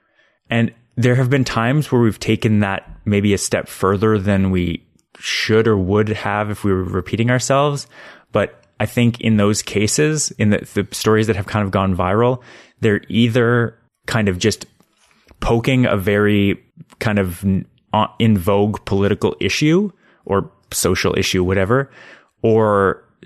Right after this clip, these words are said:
they're just kind of things that are too close to being true almost. And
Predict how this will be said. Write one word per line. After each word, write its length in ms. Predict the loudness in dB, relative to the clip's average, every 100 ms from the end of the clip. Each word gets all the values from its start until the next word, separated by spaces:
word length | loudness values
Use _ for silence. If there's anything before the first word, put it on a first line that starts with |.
| -18
they're 200 | -2 0
just 280 | 2 0 -2
kind 200 | -4 -2
of 80 | -2
things 440 | -2 -2 0 0
that 220 | -2 -4 -6 _
are 200 | -2 -2 -4 _ _
too 340 | -8 0 0 0
close 540 | -2 0 0 0 -6 _ -6
to 100 | -4
being 340 | 0 0 0
true 360 | -2 -2 0 2
almost. 600 | 2 2 0 0 -4 -16 _ _ -20 -20 _ _ -6
And 460 | -2 0 0 0